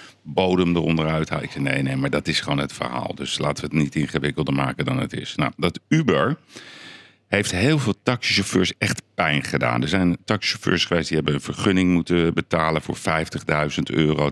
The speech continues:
tachtigduizend euro. Die hebben andere, ehm, eh, belastingplichten ook, hè. Dus, eh, die kunnen niet, zeg maar, eh, alles, eh, zonder, eh, sociale lasten doen. En Uber had allerlei trucjes bedacht. Ik vond dat altijd raar. Het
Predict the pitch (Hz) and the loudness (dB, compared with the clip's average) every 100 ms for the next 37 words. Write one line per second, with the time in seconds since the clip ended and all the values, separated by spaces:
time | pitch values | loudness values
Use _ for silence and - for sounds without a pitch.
0 | - - - - - 78 76 71 73 - | 0 -2 -2 -10 -2 0 0 -2 -2 2
1 | 73 73 71 69 69 - - - - - | 2 4 2 0 0 -6 -18 -16 -18 -20
2 | _ 85 85 82 - 98 107 101 90 85 | _ 2 2 2 0 2 4 4 4 2
3 | 78 71 - 73 73 69 - - - - | 2 0 0 0 2 2 2 0 -2 -6
4 | - - - - 73 76 - 92 - 85 | -6 -2 0 2 2 2 0 0 0 0
5 | 90 - 87 80 90 107 82 110 90 69 | 0 0 0 2 0 0 0 2 2 0
6 | - 69 71 73 - 80 76 80 82 78 | 0 0 2 0 0 2 4 4 4 2
7 | 82 - 80 76 80 - - - - - | 0 0 0 2 0 -4 -16 -16 -18 -20
8 | _ - 71 58 50 - 80 80 - - | _ 0 2 2 0 2 2 2 2 2
9 | 78 73 82 76 78 71 73 - - - | 2 2 2 2 2 2 0 0 0 2
10 | 76 76 76 76 73 - 76 71 71 78 | 2 2 2 2 2 2 2 2 2 2
11 | - 101 98 87 82 107 104 92 82 - | 2 4 2 0 0 0 2 2 0 -4
12 | 69 - - - 53 50 - - - - | -4 -4 -4 -2 -2 -2 -8 -18 -20 -20
13 | - - - _ - - 120 110 98 - | -20 -20 -20 _ -4 2 2 4 2 2
14 | 82 78 62 62 62 92 - | 2 0 -2 0 2 2 0